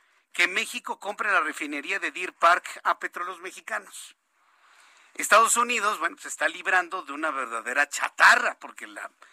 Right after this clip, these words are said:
refinería de Deer Park, perdónenme ustedes, completamente obsoleta. Estados Unidos está vendiendo todo lo que ya no le sirve para el petróleo y México le compró uno y se presenta aquí como, como un gran logro.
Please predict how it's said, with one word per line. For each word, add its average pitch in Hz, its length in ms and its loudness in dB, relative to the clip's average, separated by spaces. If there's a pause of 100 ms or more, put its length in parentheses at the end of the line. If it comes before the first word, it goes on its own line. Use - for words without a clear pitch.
(220)
refinería 135 600 -4
de 160 100 -2
Deer 160 220 -8
Park, 151 340 4
perdónenme 165 400 -6
ustedes, 160 380 -6
completamente 139 960 -6
obsoleta. 131 640 -6 (380)
Estados 170 340 2
Unidos 170 240 -2
está 180 200 4
vendiendo 160 480 -2
todo 175 180 0
lo 156 80 -4
que - 80 -4
ya 160 80 6
no 160 100 2
le 135 80 -4
sirve 156 240 -6
para 131 160 -4
el 127 80 -14
petróleo 170 480 -2 (300)
y 135 100 -14
México 165 360 -6
le 139 100 -6
compró 143 340 -10
uno 190 120 -10
y 185 40 -10
se - 120 -12
presenta 139 420 -6
aquí 147 200 -10
como, 123 480 -12 (360)
como 143 240 -6
un 165 120 -8
gran 147 320 2
logro. 123 320 -2